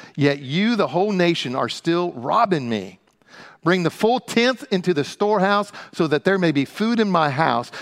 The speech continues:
Test me in this way, says the Lord of hosts. See if I will not open the floodgates of heaven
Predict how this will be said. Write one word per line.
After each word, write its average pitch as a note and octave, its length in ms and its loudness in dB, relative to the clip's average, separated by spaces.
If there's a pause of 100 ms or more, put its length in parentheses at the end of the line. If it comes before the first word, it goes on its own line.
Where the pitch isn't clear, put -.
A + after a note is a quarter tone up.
(160)
Test - 320 0
me G3+ 200 4
in E3+ 120 2
this F#3+ 220 0
way, C3 260 2
says C#3+ 400 2
the C3 100 0
Lord C#3+ 340 -2
of C3+ 100 -4
hosts. G2+ 460 -8 (260)
See C4 240 2
if A#3+ 100 2
I A#3 140 4
will G#3+ 100 2
not F3+ 220 2
open C4 320 2
the G#3 80 2
floodgates D4+ 560 2
of G3 120 0
heaven D3 360 2